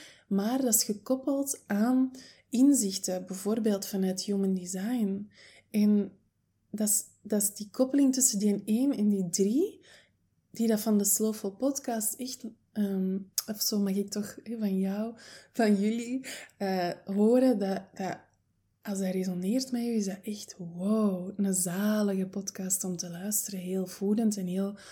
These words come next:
vertrouwengevend en geruststellend. En dat is omdat mijn marketing, omdat dat, omdat, omdat dat gewoon helemaal mijn één drie profiel uitstraalt.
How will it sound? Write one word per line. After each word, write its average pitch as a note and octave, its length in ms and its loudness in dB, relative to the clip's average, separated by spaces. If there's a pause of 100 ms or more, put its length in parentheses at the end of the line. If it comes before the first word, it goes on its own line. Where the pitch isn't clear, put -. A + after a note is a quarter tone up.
(260)
vertrouwengevend G#3 1080 2
en F#3 140 -2
geruststellend. F#3 1080 -2 (260)
En G#3+ 160 4
dat G3+ 200 4
is C4+ 220 0
omdat A3 260 4
mijn F#3+ 260 0
marketing, C4+ 800 0 (600)
omdat G#3 300 4
dat, G3 260 -2 (240)
omdat, G3+ 300 2 (160)
omdat G3+ 300 4
dat G3 80 -8
gewoon G#3+ 240 0
helemaal A3+ 460 4
mijn G3 260 4
één G3 180 0
drie G3 240 -2
profiel F#3+ 540 -4
uitstraalt. F3+ 920 -6